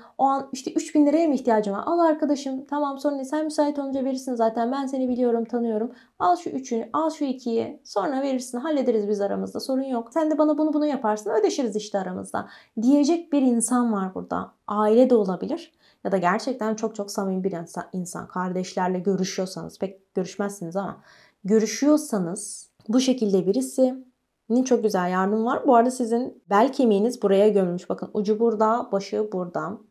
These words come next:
Daha önce de söylüyordum bel kemiğini ve bu sizin gözünüzde. Yani bir şeyleri sağlamlaştırmak, bir şeyleri garanti altına almak. Mesleğinizi, işinizi, gücünüzü,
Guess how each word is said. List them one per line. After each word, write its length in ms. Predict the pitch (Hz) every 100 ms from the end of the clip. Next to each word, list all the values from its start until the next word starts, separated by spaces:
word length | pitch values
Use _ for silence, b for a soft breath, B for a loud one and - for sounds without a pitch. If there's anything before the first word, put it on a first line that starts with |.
| -
Daha 140 | 202
önce 160 | 214 214
de 60 |
söylüyordum 480 | 214 175 165 151 175
bel 180 | 165 165
kemiğini 340 | 185 190 277
ve 160 | 294 277
bu 40 |
sizin 340 | 277 233 269 294
gözünüzde. 480 | 226 196 202 185 196
Yani 400 | 277 226 202 202
bir 60 |
şeyleri 380 | 226 226 190 175
sağlamlaştırmak, 1040 | - 185 208 214 214 214 214 226 214 208
bir 40 | 208
şeyleri 440 | 226 226 277 226
garanti 540 | 196 202 202 202 202 247
altına 300 | 220 208 170
almak. 160 | 180
Mesleğinizi, 480 | 196 214 214 214 208
işinizi, 420 | 214 - 202 208
gücünüzü, 480 | 202 202 208 208 208